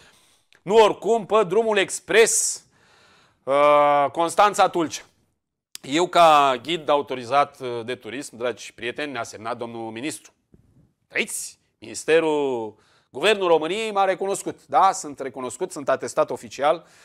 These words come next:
um, pentru așa ceva, pentru astfel de activități în țara noastră și în diverse alte țări, conform statutului. Uh, și ne anunță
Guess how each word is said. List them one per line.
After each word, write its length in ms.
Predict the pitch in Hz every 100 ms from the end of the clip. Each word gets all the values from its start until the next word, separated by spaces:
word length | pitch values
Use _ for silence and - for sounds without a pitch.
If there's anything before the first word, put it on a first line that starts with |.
| - - _ _
um, 920 | 120 120 117 117 113 110 104 107 110
pentru 260 | - 160 151
așa 240 | 139 -
ceva, 260 | 139 123 87
pentru 240 | 160 143 143
astfel 280 | 151 156
de 80 | 127
activități 600 | 135 123 - 113 135 123
în 120 | 120
țara 260 | 113 139 127
noastră 360 | 139 220 247 240
și 140 | -
în 100 | 247
diverse 480 | 160 170 170 170 160
alte 220 | 156 143
țări, 300 | 110 160 156
conform 600 | - 127 123 165 151 143 _ _ _ _ _ _
statutului. 640 | - 156 151 117 92 85 _ _ - - - - - _ _ _ _ -
Uh, 220 | 208 208 208
și 100 | 240
ne 80 | 247
anunță 380 | 262 285 -